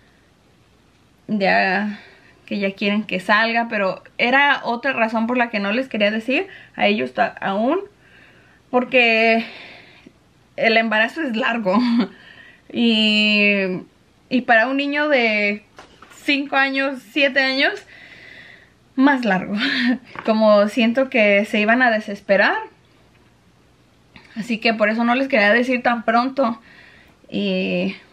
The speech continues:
pues sí, como Danielito luego, luego me dice, "¿Qué cuándo? ¿Qué cuándo?". Yo, "Todavía falta mucho, ni de, ni, que ni esté pensando porque se va a desesperar,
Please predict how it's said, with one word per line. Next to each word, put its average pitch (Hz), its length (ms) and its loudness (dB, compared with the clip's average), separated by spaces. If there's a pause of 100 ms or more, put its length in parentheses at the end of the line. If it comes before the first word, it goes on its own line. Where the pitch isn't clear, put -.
pues 202 160 -6
sí, 240 160 -2
como 220 260 0
Danielito 208 440 0
luego, 226 180 0
luego 240 180 2
me 226 140 -2
dice, 220 220 -6
"¿Qué 233 120 -2
cuándo? 262 480 2
¿Qué 233 140 -6
cuándo?". 233 300 0
Yo, 226 180 -2
"Todavía 285 240 -4
falta 302 280 2
mucho, 294 380 0
ni 233 160 0
de, - 180 -8 (500)
ni, 196 600 -2 (1600)
que 240 60 -8
ni 220 100 0
esté 208 200 -2
pensando 240 420 0
porque 240 320 -2
se 202 100 0
va 196 100 4
a 202 60 2
desesperar, 202 640 -4